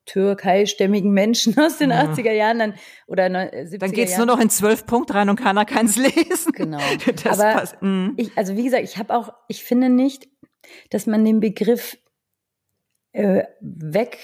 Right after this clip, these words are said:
Speaker 2: Mhm.
Speaker 1: wegtun muss sozusagen. Also es gibt ja wirklich canceln, ne? Es gibt ja Begriffe, also das N-Wort zum Beispiel, das sollte man definitiv nicht reproduzieren. Auch andere Schimpfwörter für Minderheiten nicht.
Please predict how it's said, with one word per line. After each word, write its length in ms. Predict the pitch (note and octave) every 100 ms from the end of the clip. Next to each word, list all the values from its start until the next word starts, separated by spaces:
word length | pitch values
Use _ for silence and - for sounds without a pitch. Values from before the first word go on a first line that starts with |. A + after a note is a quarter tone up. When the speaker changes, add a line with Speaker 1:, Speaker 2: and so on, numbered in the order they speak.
| - - -
Speaker 2:
Mhm. 280 | G3 G#3+ B3
Speaker 1:
wegtun 600 | - - - - A3+ G#3+
muss 240 | G3 F3
sozusagen. 360 | - D#3+ E3+ D#3+
Also 100 | F3
es 100 | F3
gibt 180 | B3 G3+
ja 100 | G#3
wirklich 260 | G#3+ G#3 -
canceln, 480 | - A3 A#3+ - D#3
ne? 120 | G3+
Es 80 | C4
gibt 180 | B3+ -
ja 60 | B3
Begriffe, 520 | A#3 G#3 A#3+ A#3+ -
also 220 | F#3+ F3+
das 160 | G3 -
N-Wort 400 | F#3+ G#3 E3+ E3+
zum 140 | E3+
Beispiel, 260 | D3 - F#3+
das 160 | A#3+
sollte 220 | A3+ A3
man 240 | A3+ G#3 -
definitiv 640 | G#3+ A3+ B3 A3+ A3 F#3+
nicht 260 | F#3+ G3 -
reproduzieren. 680 | F3+ E3+ D#3+ D#3 - D#3+ D#3 - - -
Auch 120 | G3
andere 380 | - A3 B3 A3
Schimpfwörter 580 | - G#3 G3 F#3+ F#3+ F3+
für 160 | F3+
Minderheiten 640 | F3+ F3+ E3+ E3 D#3+ E3+ D#3+
nicht. 340 | D3 - -